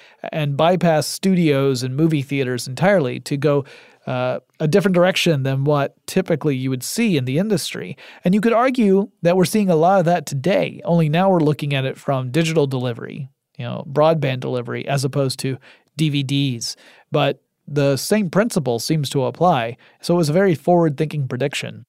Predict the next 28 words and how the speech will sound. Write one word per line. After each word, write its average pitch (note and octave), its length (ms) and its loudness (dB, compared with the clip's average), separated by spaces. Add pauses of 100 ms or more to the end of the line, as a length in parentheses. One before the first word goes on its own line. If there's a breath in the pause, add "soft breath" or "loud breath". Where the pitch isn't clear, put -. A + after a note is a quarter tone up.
(400)
The F3 80 6
web F#3+ 240 4
designers, E3 540 2
meanwhile, D3 360 2
were D3 220 2
working D3 360 0
to D3 120 2
identify C#3 400 0
ways C#3 360 0
to C#3 100 -4
make C#3 220 -2
the C#3 100 -4
online D3 420 -2
experience C#3 500 -6
more D3 240 0
intuitive C#3+ 800 0
for - 240 -4
new C#3 240 0
web C3+ 320 -2
users. B2+ 540 -4 (760 loud breath)
'Cause E3 160 2
up G#3+ 120 2
to A3 100 4
this G#3+ 160 2
point, C4 320 2
Netflix's G#3+ 580 2
customer A3 440 2
base C3 420 -2